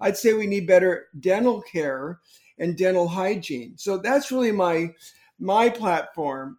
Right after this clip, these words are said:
to looking at this. So the right foods, the right nutrients, activity, stress management, gut support, as well as gum, gingiva support. And if we do all of those things,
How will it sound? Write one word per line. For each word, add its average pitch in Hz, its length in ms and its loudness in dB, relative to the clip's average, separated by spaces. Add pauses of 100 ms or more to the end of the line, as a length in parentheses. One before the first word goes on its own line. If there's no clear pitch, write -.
(140)
to 185 120 -6
looking 180 360 -2
at 127 220 -8
this. - 300 -18
So 151 300 -4 (100)
the 170 100 -4
right 190 340 2
foods, 160 540 -2
the 147 80 -6
right 180 340 0
nutrients, 160 720 -6
activity, 160 800 -6 (240)
stress 208 540 0
management, 143 640 -6 (600)
gut 208 420 -2 (520)
support, 247 800 0 (540)
as 175 200 2
well 190 280 4
as 190 240 -2 (180)
gum, 175 560 0
gingiva 185 560 0
support. 143 580 -12
And 180 120 -2
if 180 100 -2
we 202 140 -4
do 214 200 -2
all 190 400 6
of 247 100 8
those 214 260 2
things, 220 500 -4